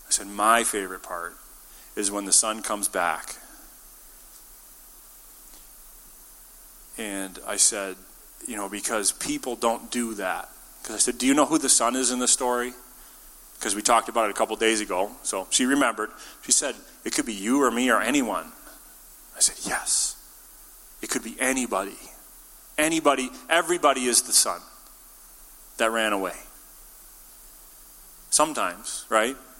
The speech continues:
Because some of us were converted when we were very little and we were faithful through our whole lives. And amen. That's a good thing. But we all kind of veer left and right sometimes, right?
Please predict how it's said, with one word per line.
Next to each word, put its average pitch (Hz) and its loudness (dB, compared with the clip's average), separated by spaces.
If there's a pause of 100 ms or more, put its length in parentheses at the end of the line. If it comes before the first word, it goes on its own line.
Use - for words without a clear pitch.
(1400)
Because - 2
some 143 2
of 143 0
us 127 4
were 131 -4
converted 120 0
when 123 0
we 117 0
were 110 0
very 117 4
little 117 2
and 110 0
we 107 -6
were 101 -4
faithful 120 2
through 113 4
our 104 8
whole 110 2
lives. 107 6
And 90 -10 (840)
amen. 117 2 (1160)
That's 120 2
a 123 -2
good 117 2
thing. 101 -4 (2500)
But 110 0
we 117 2
all 123 4
kind 131 2
of 110 -2
veer 120 2
left 117 4
and 107 -4
right 104 0
sometimes, 95 -2
right? 107 4